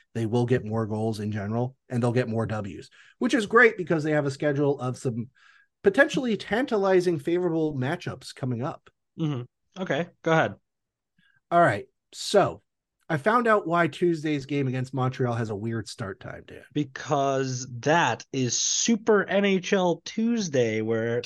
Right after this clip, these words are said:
Speaker 2: all the teams are playing and all the start times are staggered.
Speaker 1: That's right. So for the very small minority of hockey fans and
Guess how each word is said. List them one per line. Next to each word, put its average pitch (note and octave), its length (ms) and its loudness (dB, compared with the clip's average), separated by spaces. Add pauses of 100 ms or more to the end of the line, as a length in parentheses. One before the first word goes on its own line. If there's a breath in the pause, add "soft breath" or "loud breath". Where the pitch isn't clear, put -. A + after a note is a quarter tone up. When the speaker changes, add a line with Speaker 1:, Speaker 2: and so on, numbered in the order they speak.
(160)
Speaker 2:
all G3+ 340 4
the F#3 100 2
teams F#3 460 0
are D3 80 4
playing C3+ 760 2 (460 soft breath)
and D3+ 280 0
all F#3 300 2
the F3+ 100 0
start F3 400 -2
times D3+ 360 -2
are D#3+ 80 2
staggered. D#3 720 -2 (760)
Speaker 1:
That's C#3+ 220 -4
right. E3 160 2
So D3 160 4
for C3 240 0
the C3 320 0 (540)
very F#3+ 340 4
small F#3+ 340 4
minority D#3+ 500 4
of A#2 100 -2
hockey C#3 400 -4
fans D3+ 460 0 (100)
and A#2 340 -4